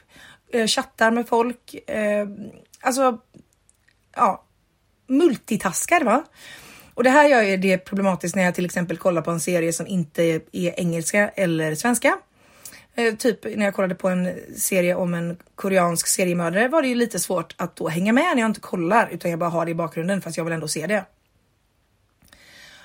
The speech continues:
Och det här var liksom, jag, jag kollade ett helt avsnitt och det gick jättebra.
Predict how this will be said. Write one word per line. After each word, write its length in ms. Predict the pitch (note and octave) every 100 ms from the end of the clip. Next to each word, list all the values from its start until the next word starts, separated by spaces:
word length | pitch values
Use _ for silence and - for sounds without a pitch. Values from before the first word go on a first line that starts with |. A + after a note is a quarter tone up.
| - _ _ _ -
Och 80 |
det 60 | B3+
här 200 | B3 C#4
var 140 | C4+
liksom, 280 | A3 G#3+ A3
jag, 120 | G#3+ -
jag 200 | A#3 A3
kollade 560 | - B3 F#3 G3+ A3+ A3 _ _ _ _ _ -
ett 100 | -
helt 180 | A#3+
avsnitt 360 | A3+ G3+ B3 - _
och 180 | - B3
det 80 | A3
gick 320 | A#3 A3+ G#3+
jättebra. 280 | A3 G3+ A3+